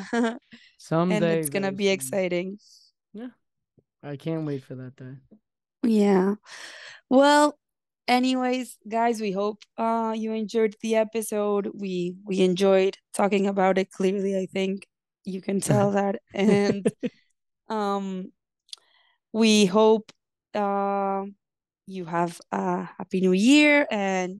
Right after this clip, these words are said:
Speaker 1: we hope you stick with us for our future <laughs> adventures this year.
Speaker 2: Yes, thank you guys for listening.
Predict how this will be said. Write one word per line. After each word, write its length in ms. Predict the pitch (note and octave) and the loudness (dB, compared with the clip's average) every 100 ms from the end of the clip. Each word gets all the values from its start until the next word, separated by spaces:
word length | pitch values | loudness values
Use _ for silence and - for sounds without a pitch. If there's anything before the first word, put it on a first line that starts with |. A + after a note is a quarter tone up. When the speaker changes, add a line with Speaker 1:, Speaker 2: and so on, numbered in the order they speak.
| _ _ | _ _
Speaker 1:
we 200 | G3+ F#3+ | -12 -10
hope 300 | F3 F#3+ F#3+ | -4 -4 -4
you 160 | G3 G#3 | -4 -4
stick 360 | - - G3+ G#3+ | -4 -2 -2 0
with 160 | G3+ | -2
us 480 | F#3+ F3+ F3 - - _ _ _ _ _ | 0 0 -2 -4 -14 _ _ _ _ _
for 160 | G3 F3+ | -2 0
our 340 | E3+ E3+ E3+ | 0 0 -4
future 460 | - F#3+ F3+ F#3+ F#3+ | -8 -10 -6 -6 -4
<laughs> 40 | |
adventures 840 | G#3 F#3 F3 F3 - F3 F3 - F3 | -4 -2 -4 -4 -8 -6 -4 -6 -6
this 300 | F#3 F3 - | -6 -6 -4
year. 340 | E3+ E3+ G3 _ _ _ _ _ _ _ _ - | -2 -2 -6 _ _ _ _ _ _ _ _ -4
Speaker 2:
Yes, 320 | E3 C#3+ - | 0 0 -2
thank 320 | - D#3+ D#3 D#3+ | 4 6 6 4
you 80 | |
guys 300 | D3 D3 C#3+ | 4 4 4
for 120 | - D3 | 2 2
listening. 800 | D3 C3+ D3 C#3+ C#3+ C#3 C3+ | 4 2 0 2 2 -2 -6